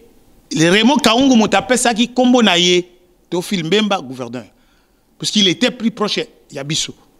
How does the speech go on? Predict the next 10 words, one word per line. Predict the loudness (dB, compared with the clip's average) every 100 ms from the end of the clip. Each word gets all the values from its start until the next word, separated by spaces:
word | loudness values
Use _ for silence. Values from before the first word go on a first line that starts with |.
| _ _ _ -18
Théophile | -16 -14
Mbemba. | -16 -18 -20 -20 _ _ _ _ _ _ _ _ _ _ _ _ _ _ _ _ _ _ _ _ _ _ _ _ _ _ _ _ _ _ _ _ -20 _ _ _
Na | -2 2
yango, | 2 4 4 2
en | 0 -2
tant | -2
que | -2
cofondateur | 0 -2 -2 -4 -2
à | -4
parti, | -4 -10 -4 -4 -4